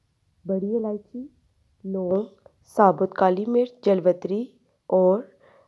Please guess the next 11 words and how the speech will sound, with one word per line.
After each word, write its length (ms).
दालचीनी, 840
जलवतरी। 760
इन 100
सब 220
चीज़ों 280
को 120
मैंने 300
लिया 300
है 220
थ्री 180
टेबलस्पून। 800